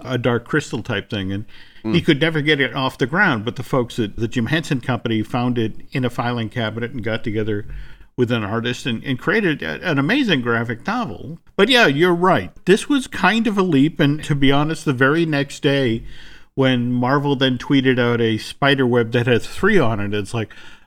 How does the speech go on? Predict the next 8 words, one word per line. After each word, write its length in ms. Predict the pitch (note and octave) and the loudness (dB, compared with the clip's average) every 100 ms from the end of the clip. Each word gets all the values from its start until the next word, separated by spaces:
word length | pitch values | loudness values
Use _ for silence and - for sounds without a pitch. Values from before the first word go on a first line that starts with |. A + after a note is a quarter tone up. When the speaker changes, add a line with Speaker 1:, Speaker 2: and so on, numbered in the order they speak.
| _ | _
Speaker 1:
"Oh, 520 | B2 B2+ B2 A2 G2+ | 2 4 4 2 0
it's 180 | F2+ - | -2 -4
a 40 | |
countdown. 880 | A2+ - C3 A#2+ - G#2+ F2 E2 E2 | -6 -2 0 0 -2 -6 -6 -8 -8
It's 280 | F2+ - - | -10 -12 -8
not 160 | G#2+ G#2 | -2 0
Speaker 2:
No. 140 | G2 - - | -2 -4 -8
Speaker 1:
the, 140 | G2 | -8